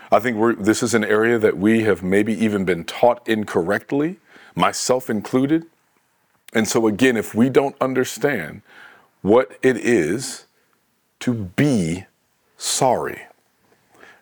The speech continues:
we will not understand what it is to know God and to love each other.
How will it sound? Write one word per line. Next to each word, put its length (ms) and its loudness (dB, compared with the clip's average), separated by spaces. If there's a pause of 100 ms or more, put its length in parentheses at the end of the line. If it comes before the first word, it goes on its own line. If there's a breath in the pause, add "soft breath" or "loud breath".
(140)
we 180 0
will 200 2
not 180 0
understand 640 0
what 140 -2
it 100 0
is 280 2
to 140 -2
know 180 -2
God 420 -2 (600)
and 120 0
to 80 0
love 240 0
each 160 -4
other. 240 -10